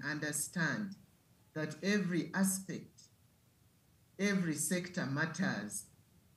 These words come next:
But when they come into parliament, they should be able to be open and really know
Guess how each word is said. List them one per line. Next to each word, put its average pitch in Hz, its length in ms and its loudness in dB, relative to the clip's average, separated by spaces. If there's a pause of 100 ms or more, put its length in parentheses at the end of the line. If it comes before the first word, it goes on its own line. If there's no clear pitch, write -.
(440)
But 160 180 -2
when 226 280 6
they 190 180 6
come 220 420 2
into 202 300 4
parliament, 139 680 -2
they 175 120 0
should 190 280 -2
be 262 200 -2
able 180 400 -4 (760)
to 175 80 -4
be 247 280 2
open - 560 2 (560)
and 165 240 4
really 185 380 6
know 165 440 2